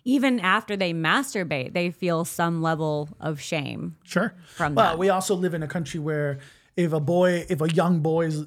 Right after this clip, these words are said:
Speaker 2: is learning to masturbate, that that's bad.
Speaker 1: Mm.
Speaker 2: because parents teach them that that's a bad behavior. So
Speaker 1: Mm.
Speaker 2: right from the get-go, we're teaching kids that that stuff is bad.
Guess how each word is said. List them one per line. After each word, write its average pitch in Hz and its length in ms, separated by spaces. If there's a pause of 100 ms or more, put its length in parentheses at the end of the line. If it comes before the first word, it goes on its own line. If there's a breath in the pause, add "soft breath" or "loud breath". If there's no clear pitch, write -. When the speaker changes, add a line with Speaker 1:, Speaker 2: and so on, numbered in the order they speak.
Speaker 2:
is 147 180
learning 170 300
to 156 100
masturbate, 180 540
that 135 140
that's 151 240
bad. 151 560 (220)
Speaker 1:
Mm. 190 500
Speaker 2:
because 165 280
parents 160 480
teach - 420
them 151 180
that 135 180
that's 147 240
a 143 40
bad 147 400
behavior. 180 540
So 170 280
Speaker 1:
Mm. 165 280
Speaker 2:
right 233 260
from 208 200
the 180 80
get-go, 180 440
we're 139 160
teaching - 360
kids 135 320
that 135 120
that 139 180
stuff - 260
is 135 100
bad. - 300